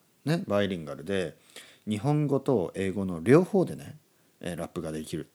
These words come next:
ということで、あのー、まあ、それだけじゃなくてね、バイリンガルでも、あのー、ラップみんなできるわけじゃないですから、でも、本当彼の、彼のラップはね、どんな感じかな。まあ、ちょっとポリティカルですね。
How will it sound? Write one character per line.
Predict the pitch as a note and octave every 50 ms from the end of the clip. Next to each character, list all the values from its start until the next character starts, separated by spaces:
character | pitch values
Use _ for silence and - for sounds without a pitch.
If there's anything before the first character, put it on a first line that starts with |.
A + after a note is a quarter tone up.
| _ _ _
と | - C#3+
い | D3+
う | D3+
こ | E3+
と | D#3 E3
で、 | D3 A#2+ A2 G2+ F2+ D2+ C#2+ - - - _
あ | - F#2
の | F2+ E2 D2+ D2 C#2 C#2 C#2 - -
ー、 | - _ _ _ _ _ _ _ _ _ _ _ _ _ _ _ _ _ _ _ -
ま | - C3 A#2+
あ、 |
そ | - -
れ | D#3 F#3
だ | D#3+ C3 A#2+
け | -
じ | G3 F3
ゃ |
な | B2 G2+
く | F#2+
て | - E2
ね、 | D#2 D2+
バ | E2 G2+ G2+ A2+
イ |
リ | D#3+ G#3+
ン | A3
ガ | D#3 G2+
ル | F2+ F2
で | E2
も、 | E2 D#2+ D#2+ D#2+ D2 - _ _ _ - - - - - - - _ _ _ - _ - _ _ _
あ | - F#2+
の | F2 D2+ D2+ D2+ D#2+ D#2+ E2 -
ー、 | - E2
ラ | F#2+
ッ | -
プ | - A2 G2 -
み | G#2+ A2+
ん | A2 A2
な | A2+ G#2
で | F2+ F#2
き | - C3+
る | B2 F#2+
わ | E2+ F#2
け | - -
じ | F#2 -
ゃ | C#2+
な | C#2+ E2+ G2
い | E2
で | C2+
す | - -
か | - C2
ら、 | - D3
で | - G#2
も、 | F2 D2 - - _
本 | - A#2+ C3
当 | A#2 A#2+
彼 | A#2 - F3 F3+
の、 | D3+ -
彼 | - - G3 F3+ C3
の | F#2+ D#2+
ラ | D#2+ D#2+
ッ | D#2
プ | - - F2
は | E2
ね、 | E2 E2 E2 F2+ G#2+ - - _ _ _ _ _ _ _ _ - - - - - - - - - _ _ _ _ _ _ _ _ - - -
ど | - A2+ B2 C#3+
ん | -
な | -
感 | - - D#2+ D2
じ | -
か | - D2+
な。 | E2+ F2+ E2+ - -
ま | - D3+
あ、 |
ち | D3+ - A#3
ょ |
っ |
と | A#3 - C3 G#2 F#2+ F2 D#2+ C#2 - - - -
ポ | - F3+
リ | - -
テ | - -
ィ |
カ | - G#4
ル | G#2 F2+
で | D2+ D#2
す | - -
ね。 | - C#2+ D2+ D#2+ F2+ G#2